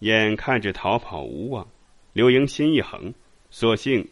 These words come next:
答应了李奇。这幢小楼里，除了刘莹和王佳以外，还有八个台湾人，李奇和另一名管理员。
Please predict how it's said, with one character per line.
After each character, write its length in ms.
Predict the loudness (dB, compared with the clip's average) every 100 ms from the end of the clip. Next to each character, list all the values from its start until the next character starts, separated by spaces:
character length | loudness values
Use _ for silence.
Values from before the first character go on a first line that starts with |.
| _
答 320 | -2 0 0
应 160 | 0 0
了 120 | -2
李 160 | -4 -10
奇。 220 | -16 -20 -20 _ _ _ _ _ _ _ _
这 320 | 0 2 2
幢 260 | 0 -2 -4
小 240 | -4 -6
楼 300 | -6 -6 -6
里， 260 | -6 -12 -18 _ _ _
除 180 | -2 2
了 120 | 4
刘 180 | 4 4
莹 240 | 4 2
和 160 | 0 -2
王 260 | 0 0
佳 240 | 0 -2 -2
以 140 | -4
外， 240 | -6 -8 -10 -20 _
还 200 | -4 2
有 120 | 2
八 300 | 2 2 0
个 140 | 0 -4
台 260 | -4 -4 -2
湾 160 | -4 -4
人， 160 | -8 -14 _ _ _ _ _ _
李 220 | -6 -4
奇 360 | -6 -6 -6 -6 _
和 160 | -6 -2
另 200 | 0 2
一 80 | 2
名 200 | 0 0
管 240 | -2 -2
理 120 | -2
员。 320 | -4 -8 -12